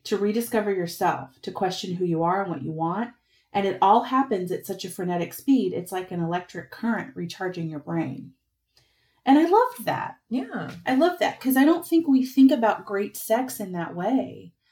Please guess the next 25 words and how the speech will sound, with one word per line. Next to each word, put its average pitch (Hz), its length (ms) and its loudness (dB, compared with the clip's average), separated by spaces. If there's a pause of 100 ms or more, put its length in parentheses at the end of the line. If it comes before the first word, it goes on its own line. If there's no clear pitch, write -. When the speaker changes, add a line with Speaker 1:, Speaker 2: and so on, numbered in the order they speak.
(300)
Speaker 1:
um, 170 360 -4
as 180 200 -6
much 214 320 -2
anymore. 160 580 -8 (1300)
Okay, 427 380 4
so - 580 4 (380)
ultimately, 320 680 6
I 226 100 2
recommend 240 480 4
the 262 60 4
book. 180 560 -2
There 214 180 2
obviously, 214 680 0
there's 202 200 -6
some 208 140 -10
criticisms 196 640 -6
of 185 100 -8
the 185 80 -2
book. - 360 -4 (100)
There's 190 180 -4
always 196 280 0
criticisms 185 640 -8
of 175 120 -4
every 170 240 -4
book. 165 380 -8